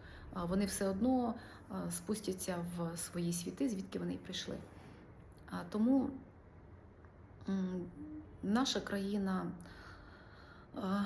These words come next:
випала така, м, надзвичайна, м, надзвичайні іспити. І це не просто того, що ми тут такі,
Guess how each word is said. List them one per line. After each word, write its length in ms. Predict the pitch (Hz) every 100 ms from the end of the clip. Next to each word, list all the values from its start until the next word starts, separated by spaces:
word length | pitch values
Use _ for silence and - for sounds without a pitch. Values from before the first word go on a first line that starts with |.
| 196 202
випала 360 | 220 226 208 190
така, 480 | 190 - 190 185 190 - - - - -
м, 240 | 185 175 180
надзвичайна, 800 | 190 185 190 - 190 180 175 175 180 - - - - -
м, 460 | 226 180 175 175 175 - - - - - - - - - 98 101 - - 104 - - - - -
надзвичайні 500 | 175 190 220 196 185
іспити. 460 | 208 - 185 - - - - - - - - - - - - - -
І 320 | 190 190 185
це 120 | - 226
не 100 | 202
просто 300 | 226 226 190
того, 240 | 170 175
що 160 | - 170
ми 140 | 180
тут 200 | 180 170
такі, 380 | 156 - 165 165